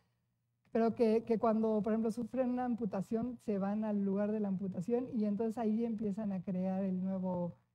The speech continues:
el nuevo, el nuevo miembro. Y, y bueno, eh, finalmente es el mismo proceso que, que el, que el desarrollo, pero resulta como muy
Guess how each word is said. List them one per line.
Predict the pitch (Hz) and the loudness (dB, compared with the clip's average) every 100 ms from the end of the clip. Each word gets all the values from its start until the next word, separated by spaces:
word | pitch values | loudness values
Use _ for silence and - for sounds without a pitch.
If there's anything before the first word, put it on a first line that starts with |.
| _ _ | _ _
el | 196 196 | -2 0
nuevo, | 202 196 202 202 - | 0 0 -2 -4 -2
el | 185 | 0
nuevo | 202 202 202 185 185 | 0 0 0 0 0
miembro. | 202 202 180 - _ _ _ - | 0 0 -2 -6 _ _ _ -4
Y, | 226 214 214 214 214 - | 2 4 4 4 2 0
y | 330 | -2
bueno, | 254 247 233 - _ _ _ | 0 0 -2 -6 _ _ _
eh, | 190 - _ | -16 -16 _
finalmente | 262 262 269 277 | -2 0 0 0
es | 277 | -2
el | 240 | 0
mismo | 240 240 226 | 2 0 -2
proceso | 220 190 226 226 | -2 -2 0 -2
que, | 208 185 190 - | -2 -4 -4 -6
que | 214 | -2
el, | 190 190 185 196 - | 0 2 2 -2 -4
que | 208 | 0
el | 202 | 0
desarrollo, | 208 226 214 226 254 254 | 2 2 2 2 0 0
pero | 214 | 0
resulta | 196 190 214 196 233 | 0 0 -2 -2 -4
como | 196 185 | -4 -2
muy | 185 202 208 202 | 0 0 0 -2